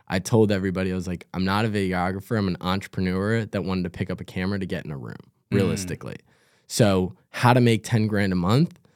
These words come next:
Speaker 1: I mean, that's, that's a lot different. I think what that is, is just giving enough value to people that you can make that money. So what I think a lot of videographers specifically do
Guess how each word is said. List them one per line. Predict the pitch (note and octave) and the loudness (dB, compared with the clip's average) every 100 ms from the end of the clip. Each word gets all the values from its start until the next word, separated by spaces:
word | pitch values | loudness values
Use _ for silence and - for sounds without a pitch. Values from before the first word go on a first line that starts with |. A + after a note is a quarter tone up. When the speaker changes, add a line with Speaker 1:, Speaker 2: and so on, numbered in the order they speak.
| _ _ - | _ _ 0
Speaker 1:
I | |
mean, | A2 G#2+ | 2 4
that's, | A#2 C3 - - _ _ _ _ | 2 0 -6 -10 _ _ _ _
that's | - A#2+ B2+ | 2 2 4
a | |
lot | A#2+ G#2+ G2 - | 2 4 2 0
different. | - G2 C#3+ F3+ F#3 _ | -4 -2 2 0 -2 _
I | G#2+ | 0
think | - A#2+ A#2+ _ | 4 0 0 _
what | F#2 G#2+ G2 | -4 -2 2
that | G#2+ F#2+ | 2 2
is, | A2+ B2 | 0 0
is | G2+ F2+ | -4 -4
just | G#2 - _ | -8 -8 _
giving | G#2 G2+ F#2+ | -2 0 0
enough | F#2 G2 | 0 -2
value | - D#3+ F2+ F#2+ | -4 -4 -2 -2
to | G#2+ | -2
people | - A#2 B2+ | -2 -2 -2
that | G2+ | -4
you | D#2 F2 | -6 -6
can | F2+ F2 | -4 -2
make | F2+ - | -2 -4
that | - - | -10 -8
money. | E2 C2 - | -10 -10 -12
So | - G#2+ F#2+ - _ - _ _ | -2 0 0 -2 _ -20 _ _
what | C3+ C#3 | 4 4
I | |
think | B2 D#3+ | 6 4
a | C3+ | 2
lot | G#2+ G#2+ A2+ | 2 2 2
of | |
videographers | F#2 F#2 G2+ G2+ G2+ F#2 F2+ | 0 0 2 2 0 -4 -8
specifically | - G2 - A2 - F#2+ | -6 -6 -2 -2 -2 -4
do | F2 F#2 C2+ | -2 -4 -4